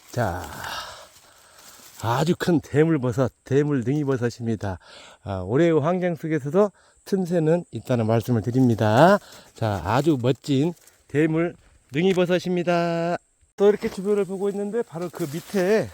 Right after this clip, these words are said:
한 이십 미터 밑에서 이렇게, 어, 원래 여기가 포인트예요. 근데, 어, 이렇게 나왔습니다. 상태가 능능히 좋습니다. 자, 원래 좀 많이 나와야 되는데, 음,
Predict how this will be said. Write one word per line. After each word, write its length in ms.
한 420
이십 300
미터 240
밑에서 340
이렇게, 360
어, 220
원래 360
여기가 360
포인트예요. 720
근데, 280
어, 300
이렇게 200
나왔습니다. 840
상태가 500
능능히 380
좋습니다. 1040
자, 260
원래 200
좀 160
많이 260
나와야 320
되는데, 480
음, 420